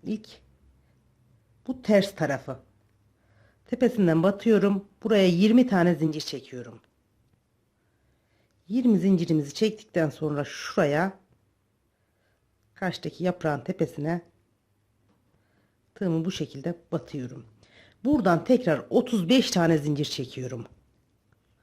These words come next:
Bakın otuz beş zinciri çektim. Otuz beş zincir çektikten sonra şuradaki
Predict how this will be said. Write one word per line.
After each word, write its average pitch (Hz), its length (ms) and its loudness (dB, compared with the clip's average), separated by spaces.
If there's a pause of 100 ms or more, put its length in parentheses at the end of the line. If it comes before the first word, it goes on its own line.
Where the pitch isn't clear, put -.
(1400)
Bakın - 240 -10
otuz 240 320 -2
beş 156 140 2
zinciri 185 440 0
çektim. - 440 -4
Otuz 208 260 -4
beş 190 160 4
zincir 208 300 2
çektikten 196 540 0
sonra 151 320 -4
şuradaki 196 760 -4